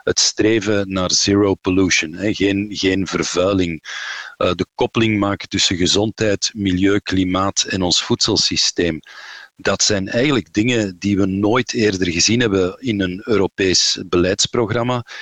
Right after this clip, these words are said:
En bovendien wordt daar dan nog eens additioneel de koppeling gemaakt met de sociale dimensie, hè, eh, just transition, rechtvaardige transities,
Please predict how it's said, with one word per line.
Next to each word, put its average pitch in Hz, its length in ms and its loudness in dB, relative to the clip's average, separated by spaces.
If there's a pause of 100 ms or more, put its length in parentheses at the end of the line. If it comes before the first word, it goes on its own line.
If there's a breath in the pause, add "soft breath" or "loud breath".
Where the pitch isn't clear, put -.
(140 loud breath)
En 101 260 -2
bovendien 110 760 0
wordt 104 320 0
daar 95 240 0
dan 92 140 0
nog 90 140 0
eens - 180 0
additioneel 98 640 0
de 80 140 -4
koppeling 120 380 0
gemaakt 90 380 -2
met 90 140 -2
de 82 60 -4
sociale 92 580 2
dimensie, 117 580 0
hè, 107 280 -2
eh, 92 220 -2
just - 580 0
transition, 101 720 0
rechtvaardige 95 800 -2
transities, 104 840 0